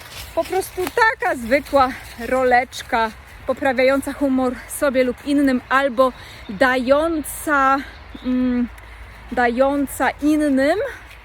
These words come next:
e, otuchę, e, i taką iskierkę do tego,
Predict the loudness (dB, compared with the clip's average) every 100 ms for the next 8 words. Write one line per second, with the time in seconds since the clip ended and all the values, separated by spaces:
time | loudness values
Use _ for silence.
0 | -20 -20 -20 -20 -20 -20 -20 -8 -4 -2
1 | -2 -2 -6 -16 -6 -4 -4 -4 -4 -4
2 | -10 -12 -4 0 2 0 -4 -20 -20 -20
3 | -20 -20 -20 -16 -8 -4 -2 -4 -4 -2
4 | 0 -2 -4 -8 -16 -18 -18 -18 -18 -18
5 | -10 -8 0 0 0 -4 -6 -4 2 2
6 | 2 -2 0 0 0 -2 0 0 0